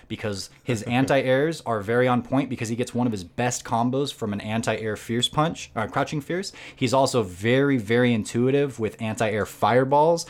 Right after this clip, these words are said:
Speaker 1: which
Speaker 2: Uh,
Speaker 1: I'd like
Speaker 2: John,
Speaker 1: to take
Speaker 2: I
Speaker 1: credit
Speaker 2: just
Speaker 1: for.
Speaker 2: I have to jump in. You completely undersold it. It is brutally insane to jump in on Stevens Gill. N-, it, it,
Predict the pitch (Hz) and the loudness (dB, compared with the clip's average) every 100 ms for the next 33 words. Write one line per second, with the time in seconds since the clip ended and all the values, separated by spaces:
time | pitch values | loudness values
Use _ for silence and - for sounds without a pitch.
0 | - 120 127 107 101 110 120 117 113 113 | -8 0 2 2 2 2 2 2 0 2
1 | 123 127 - 156 165 190 _ 123 123 117 | 2 2 0 0 0 -4 _ -2 -2 -4
2 | 107 120 127 107 110 117 131 120 - - | -2 0 0 -2 -4 -4 -2 -2 -8 -10
3 | 117 104 - 147 135 113 110 104 - 101 | -8 -6 -2 -2 -2 -6 -6 -6 -6 -8
4 | 90 - - - - _ 156 143 113 - | -10 -14 -20 -20 -20 _ -4 -2 -4 -6
5 | 120 - 139 165 180 160 143 131 131 113 | -10 -6 0 4 4 4 2 0 0 -2
6 | 104 - - 139 120 104 92 - - 110 | -2 -2 -2 -2 -2 -4 -6 -8 -6 -2
7 | 120 110 117 101 95 - 90 87 - 90 | -2 0 -2 -4 -6 -10 -12 -14 -14 -12
8 | 71 - - - 139 139 151 151 156 160 | -14 -16 -20 -12 -8 -6 -6 -6 -6 -6